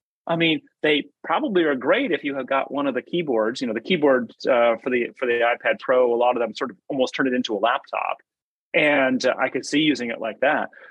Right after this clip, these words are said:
But wow, it's not a, uh, it's not something you just, you know, you know, hold in your hand and, you know, sit in your lap. It actually really felt kinda awkward.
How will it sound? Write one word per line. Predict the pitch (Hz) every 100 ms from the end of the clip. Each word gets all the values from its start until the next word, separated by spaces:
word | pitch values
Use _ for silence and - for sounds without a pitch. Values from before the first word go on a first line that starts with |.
| -
But | 156 143
wow, | 190 240 110
it's | 110 -
not | 123 127 180 240 135 120 -
a, | 147 131 127 127
uh, | 120 117 113 110 113
it's | 160
not | 151 180 202
something | 175 156 139
you | 135
just, | 135 139 - _ -
you | 143
know, | 113 107 _ _ _ - 135 123
you | 143
know, | 127
hold | 165 156
in | 143
your | 131 135
hand | 139 147 143
and, | 131 123
you | 139
know, | 127
sit | 113 151
in |
your | 135 131
lap. | 196 -
It | 123
actually | 143 - 127
really | 131 147
felt | - - 127 - -
kinda | 117
awkward. | 110 - 185 - -